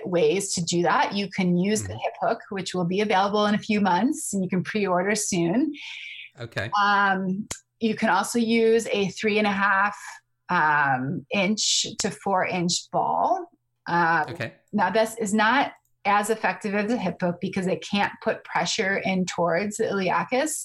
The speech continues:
Speaker 1: but indirectly by pulling on the fascia, it does do, it does release, um, a little bit of the psoas and iliacus. So it's definitely,
Speaker 2: Yeah.
Speaker 1: if you don't have the hip hook, um, or you don't have access to that,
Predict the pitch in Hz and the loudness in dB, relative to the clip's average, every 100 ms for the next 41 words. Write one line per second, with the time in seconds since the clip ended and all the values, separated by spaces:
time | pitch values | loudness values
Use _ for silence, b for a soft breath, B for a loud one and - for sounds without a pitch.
0 | B B B _ - 180 202 190 - - | B B B _ -4 0 4 2 0 0
1 | 208 202 196 185 220 233 233 180 - 196 | 2 2 2 0 2 2 2 -2 -2 -2
2 | 190 196 160 156 - 151 165 - 196 190 | 0 0 0 -2 -2 -2 -2 -2 -2 0
3 | 185 180 175 175 180 180 190 185 185 180 | 0 -2 -2 -2 0 0 0 -2 -2 0
4 | 185 147 147 147 - - - 165 135 120 | -2 -2 -2 -4 -4 -6 -4 -2 0 0
5 | 113 - 196 196 185 170 135 139 - 180 | -2 -2 -2 0 0 0 -2 -2 -2 -2
6 | 165 180 175 147 - - 120 120 185 143 | 0 -2 -4 -4 -2 -2 0 0 -2 -4
7 | 117 110 - - - - 165 175 - 180 | -2 0 -2 -4 -10 -6 -4 -4 -4 -4
8 | 175 208 - 180 170 151 151 175 202 190 | -4 -4 -4 0 0 -2 -4 -4 -2 -2
9 | 175 170 170 143 180 - _ _ _ - | -2 0 2 2 0 -4 _ _ _ -8
10 | 208 349 349 285 294 285 B B B B | -2 -2 0 0 0 -2 B B B B
11 | _ 160 165 160 160 165 170 196 180 185 | _ 0 2 4 2 0 0 0 0 0
12 | 170 151 175 - 202 - 196 139 123 117 | 0 2 0 -2 -4 -4 -4 0 2 0